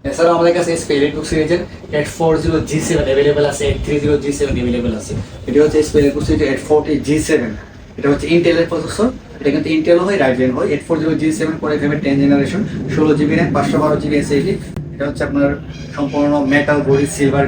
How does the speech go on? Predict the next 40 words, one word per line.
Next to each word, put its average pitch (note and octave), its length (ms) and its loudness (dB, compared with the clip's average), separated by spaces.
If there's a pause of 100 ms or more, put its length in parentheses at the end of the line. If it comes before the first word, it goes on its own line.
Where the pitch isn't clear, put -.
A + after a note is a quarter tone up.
কালার, C#3 280 2
প্লাস C3 240 -2
কিন্তু B2 240 -4
Bang & B2+ 200 0
Olufsen C#3 260 -2 (140)
সাউন্ড B2+ 200 -2
সিস্টেম C#3 280 -6
রয়েছে, C3 300 -4
ফেস C3 240 -4
লক - 180 -6
রয়েছে, - 220 -4 (100)
ফিঙ্গারপ্রিন্ট B2+ 420 -2
সেন্সর C3 280 -6
রয়েছে, B2+ 220 0 (300)
প্লাস B2+ 140 -6 (100)
টাইপ C3 220 0
সি - 140 0
পোর্ট C#3+ 220 0
পেয়ে C#3 180 2
যাবেন C3+ 180 0 (100)
দুইটি। C3+ 300 -2 (460)
আপনারা C3 260 -4
যারা C3+ 200 2
প্রফেশনাল D3 520 0
কাজ D4 160 0
করতে - 220 -4
চান, C#3 180 -2
আপডেট C3+ 260 -4
কনফিগারেশনের C#3 600 -2
মধ্যে C3+ 220 0
এইচপি C3+ 240 -6
Elitebook B2+ 280 -6
সিরিজের C3 260 -4 (100)
জি C3+ 160 0
সেভেন B2+ 280 -4
খুঁজতেছেন, - 360 -10 (300)
তাদের C3 220 -2
জন্য C#3 200 -4
আমরা C3+ 160 -2
দিব C#3 100 0